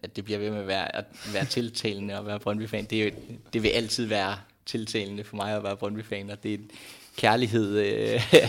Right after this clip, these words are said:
<laughs> fodbold er kærlighed, øh, så, og fodbold er følelser. Så jeg tror ikke på, øh, at det er noget, man ændrer lige pludselig.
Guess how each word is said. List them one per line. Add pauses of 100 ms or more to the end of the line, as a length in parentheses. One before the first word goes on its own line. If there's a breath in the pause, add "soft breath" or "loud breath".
<laughs>
fodbold
er
kærlighed, (400 loud breath)
øh,
så,
og
fodbold
er
følelser. (200)
Så
jeg
tror
ikke
på,
øh,
at
det
er
noget,
man
ændrer
lige
pludselig.